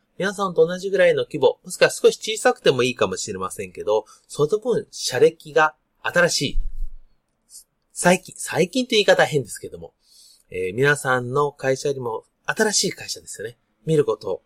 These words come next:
ができます。そうすることによって何か新規の取り組み、自分たちが見落としてたり気づかなかったような新しい切り口での、その同業の中でのやり方っていうのが見えてくると思いますので、そこを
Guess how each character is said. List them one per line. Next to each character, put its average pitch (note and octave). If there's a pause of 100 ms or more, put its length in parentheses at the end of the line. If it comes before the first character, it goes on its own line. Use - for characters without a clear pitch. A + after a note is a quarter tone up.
(180)
が B2+
で G#2
き -
ま -
す。 - (180)
そ G3+
う -
す A3
る G#3+
こ G#3+
と G#3+
に G3
よ E3+
っ D#3+
て D3
何 G3
か - (200)
新 -
規 C3
の F#2
取 F#2
り -
組 F2
み、 - (220)
自 A#2+
分 C3+
た B2+
ち A#2
が C#3 (160)
見 B2
落 D#3
と E3+
し -
て E3
た A#2+
り F2+
気 -
づ E3+
か G3
な F3+
か E3+
っ -
た E3
よ E3+
う -
な F#3 (280)
新 A#3+
し A3+
い C3+
切 -
り C3+
口 -
で G#2+
の、 F2 (180)
そ -
の A2
同 B2+
業 B2+
の B2
中 B2+
で G#3
の D3+ (280)
や A2
り G#2+
方 - (140)
っ -
て G#2
い G2+
う G2
の F#2+
が F#2
見 G#2
え G2
て -
く -
る F#2
と -
思 F#2+
い F#2
ま F#2+
す -
の G2
で、 D3+ (180)
そ -
こ G#3
を -